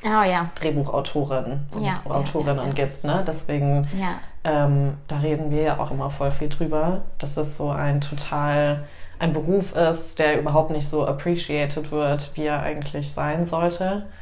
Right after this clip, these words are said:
Speaker 1: Ja, leider. Also wir stehen jetzt ja, ähm, vor wahrscheinlich der nächsten großen, dem nächsten großen Autorenstreik in den U S A.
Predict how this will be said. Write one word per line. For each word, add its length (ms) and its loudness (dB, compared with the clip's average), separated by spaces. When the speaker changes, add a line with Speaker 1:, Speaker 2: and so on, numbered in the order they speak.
Speaker 1:
Ja, 340 -2
leider. 440 2
Also 240 -2
wir 360 0
stehen 360 2
jetzt 260 -2
ja, 160 0
ähm, 480 4
vor 480 6
wahrscheinlich 640 2
der 120 2
nächsten 760 2
großen, 480 0
dem 100 0
nächsten 280 0
großen 340 2
Autorenstreik 720 2
in 60 -2
den 180 0
U 80 0
S 140 2
A. 280 6